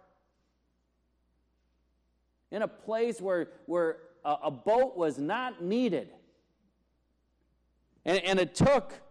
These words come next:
total confidence in God. Hundred and twenty years we're taught that it took 'em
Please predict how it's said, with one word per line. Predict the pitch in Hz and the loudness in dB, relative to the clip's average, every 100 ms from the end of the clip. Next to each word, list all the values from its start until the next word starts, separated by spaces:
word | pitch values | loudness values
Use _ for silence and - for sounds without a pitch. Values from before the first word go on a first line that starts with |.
| - _ _ _ _ _ | -20 _ _ _ _ _
total | - 254 277 285 240 | 0 4 6 6 4
confidence | - 240 254 233 190 170 180 - - _ _ _ _ - | -2 -2 -2 -4 -2 -2 -2 -8 -20 _ _ _ _ -4
in | 220 196 135 | -2 -2 0
God. | 240 277 285 226 - - - _ _ _ _ _ _ _ _ _ _ _ _ _ _ _ _ _ _ _ _ _ _ _ _ _ | 0 2 4 2 -2 -8 -20 _ _ _ _ _ _ _ _ _ _ _ _ _ _ _ _ _ _ _ _ _ _ _ _ _
Hundred | - 311 320 294 | -4 -2 -2 -4
and | 254 208 | -4 -6
twenty | - 247 247 240 | -4 -2 0 -2
years | 208 214 208 170 107 - - _ _ _ _ _ _ _ _ | -2 0 0 0 -4 -10 -20 _ _ _ _ _ _ _ _
we're | 143 170 | -4 -4
taught | 165 185 196 - | -2 0 0 0
that | 175 | -2
it | 165 - | -2 0
took | 202 185 | -2 -2
'em | 160 127 | -4 -8